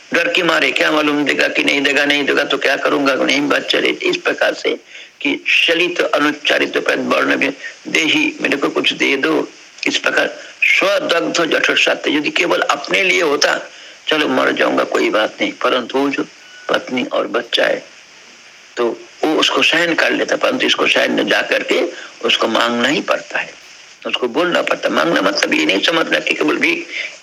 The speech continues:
ये जो हम परिवार के साथ जोड़ने के बाद फिर हम कहीं जा करके कुछ काम करना, मालिक से मांगना, ये बोलना, यही चीज हमारे लिए दीनता के लिए हेतु बन जाता है।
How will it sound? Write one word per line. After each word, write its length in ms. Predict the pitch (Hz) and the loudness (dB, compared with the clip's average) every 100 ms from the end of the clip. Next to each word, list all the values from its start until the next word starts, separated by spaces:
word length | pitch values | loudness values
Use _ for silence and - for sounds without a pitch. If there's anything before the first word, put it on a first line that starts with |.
| 131 | -2
ये 220 | 160 190 | 0 0
जो 120 | - | 0
हम 320 | - 156 139 - - | 0 0 -2 -6 -4
परिवार 420 | - 135 147 156 156 | -2 0 0 0 0
के 120 | - | -2
साथ 180 | - - | -2 -2
जोड़ने 380 | - 143 - | 0 0 0
के 120 | - - | -2 0
बाद 180 | 139 - | 0 0
फिर 140 | 143 135 | -2 0
हम 120 | 147 | 0
कहीं 280 | - 127 123 | 0 0 2
जा 180 | 131 | 0
करके 300 | - - - | 0 -2 -2
कुछ 200 | - - | -4 -4
काम 280 | - 131 139 | 0 0 0
करना, 300 | - - - | 0 -2 -2
मालिक 320 | 120 131 - | 0 0 2
से 140 | - - | 2 2
मांगना, 320 | - - - | 2 2 0
ये 160 | - - | 2 0
बोलना, 380 | - - - - - - - - 165 | 0 2 0 -2 -10 -14 -14 -6 -2
यही 180 | 202 226 | 0 2
चीज 340 | - - 135 | 0 0 0
हमारे 300 | 127 127 123 | 2 2 2
लिए 260 | 123 151 - - - 131 | 0 0 -4 -12 -12 -6
दीनता 540 | 123 113 151 160 - | -2 0 0 2 0
के 140 | - 135 | 0 0
लिए 120 | - | 0
हेतु 260 | 123 - | 0 0
बन 220 | 135 - - | 0 0 -2
जाता 300 | - - | -4 -4
है। 100 | - | -8